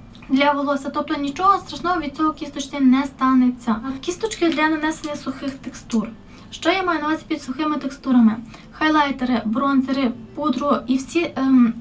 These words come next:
такі засоби, які ви частіше всього наносите на обличчя. Для початку пудра. Пудра наноситься кісточкою, яка має вигляд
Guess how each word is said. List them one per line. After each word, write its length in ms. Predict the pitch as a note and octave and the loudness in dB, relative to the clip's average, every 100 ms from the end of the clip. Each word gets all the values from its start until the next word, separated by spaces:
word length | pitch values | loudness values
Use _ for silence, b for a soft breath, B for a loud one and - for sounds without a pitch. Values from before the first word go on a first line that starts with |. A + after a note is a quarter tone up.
| - | -10
такі 220 | C4+ E4 | -2 0
засоби, 340 | D#4+ E4+ E4 C#4+ | 4 2 2 -2
які 260 | C#4+ D#4+ D#4 | 0 0 0
ви 100 | C#4+ | 0
частіше 340 | C4 C#4+ C4+ | -4 -6 -6
всього 300 | - E4 D#4 | -2 0 4
наносите 320 | C4 C4+ D4 | 4 4 4
на 220 | B3 C4 | 6 8
обличчя. 420 | C4 B3+ B3 - - - B B B B - | 6 4 2 0 -12 -16 B B B B -2
Для 160 | D#4+ | 0
початку 520 | F#4+ E4+ D#4 C4+ - A#3+ | 2 0 0 -2 0 -4
пудра. 500 | - D4+ A3+ F#3 - - - - - - - - - - - | -2 -2 0 -2 -6 -14 -20 -20 -20 -20 -20 -20 -18 -16 -4
Пудра 240 | F4 G#4+ | 0 0
наноситься 500 | F4+ D#4+ F4 E4+ D#4+ | 2 0 -2 -6 -8
кісточкою, 520 | - F#4 A4 G#4+ D4 | -6 -4 -4 -6 -2
яка 260 | C4+ C4+ D4+ | 0 2 0
має 400 | D4 D4 D4 C#4+ C4 | 0 -4 -4 -4 -2
вигляд 380 | D4 D4 D4 | -2 0 -2